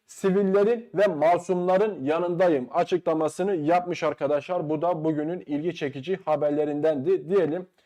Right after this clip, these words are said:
Diğer bir haberimiz yine İsrail-Filistin olaylarına dönelik, yönelik bir haber.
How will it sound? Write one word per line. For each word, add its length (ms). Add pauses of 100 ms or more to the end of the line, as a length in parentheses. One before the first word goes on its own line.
(560)
Diğer 260
bir 40
haberimiz 680
yine 340
İsrail-Filistin 840
olaylarına 520
dönelik, 480
yönelik 600
bir 80
haber. 360